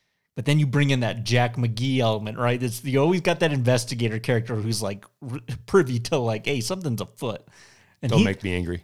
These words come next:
Speaker 1: Yeah.
Speaker 2: You wouldn't like me when I'm angry.
Speaker 1: And he's the one that always screws it, everything up, right? 'Cause then he brings all the attention to,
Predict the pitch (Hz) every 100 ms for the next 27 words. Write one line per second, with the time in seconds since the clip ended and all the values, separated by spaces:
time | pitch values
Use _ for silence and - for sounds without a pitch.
0 | - 143 101 90 85 - 87 78 78 80
1 | 113 135 175 202 196 156 143 127 123 120
2 | - - 127 113 110 107 101 117 101 98
3 | - 107 101 - 98 113 117 120 120 127
4 | 120 120 117 104 - 143 127 113 98 -
5 | 104 101